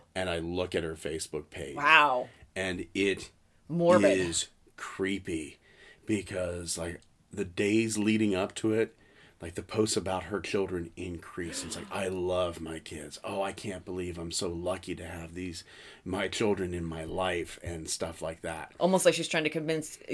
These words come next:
Speaker 2: the world and herself.
Speaker 1: Mm-hmm.
Speaker 2: Ugh.
Speaker 1: Yeah. Um, yeah, so
Speaker 2: Not
Speaker 1: Yeah.
Speaker 2: that, not that women who kill their children don't necessarily love their children, 'cause, you know, you can have, like, some, some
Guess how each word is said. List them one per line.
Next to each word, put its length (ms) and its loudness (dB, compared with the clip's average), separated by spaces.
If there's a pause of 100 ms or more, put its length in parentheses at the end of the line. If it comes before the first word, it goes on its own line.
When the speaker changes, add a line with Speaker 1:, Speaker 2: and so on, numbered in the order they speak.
Speaker 2:
the 120 6
world 380 8
and 240 2
herself. 520 2
Speaker 1:
Mm-hmm. 600 4 (220)
Speaker 2:
Ugh. 280 4
Speaker 1:
Yeah. 460 2 (720)
Um, 640 2 (680)
yeah, 400 6
so 580 6 (1080)
Speaker 2:
Not 220 10
Speaker 1:
Yeah. 140 12
Speaker 2:
that, 80 -2
not 240 6
that 180 6
women 320 2
who 80 2
kill 180 8
their 120 8
children 280 2
don't 140 4
necessarily 440 2
love 440 6
their 240 4
children, 420 0
'cause, 180 -6
you 120 -2
know, 80 -2
you 140 0
can 100 -8
have, 260 -2
like, 140 2
some, 300 -2
some 340 -4